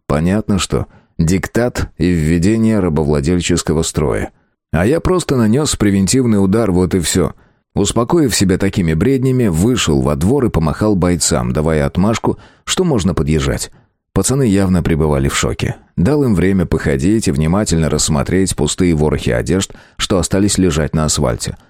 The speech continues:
Затем скомандовал сбор трофеев. Все, что нашли, собрали и увезли к себе.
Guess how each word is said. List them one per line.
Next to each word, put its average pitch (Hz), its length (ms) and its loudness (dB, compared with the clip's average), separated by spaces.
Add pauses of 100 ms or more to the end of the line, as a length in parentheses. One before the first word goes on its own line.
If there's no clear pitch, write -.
(220)
Затем 131 600 0
скомандовал 147 640 2
сбор 82 280 0
трофеев. 58 600 -2 (440)
Все, 156 320 0
что 101 160 0
нашли, 117 380 2
собрали 95 520 0
и 82 80 2
увезли 80 460 2
к - 40 -6
себе. 64 380 -2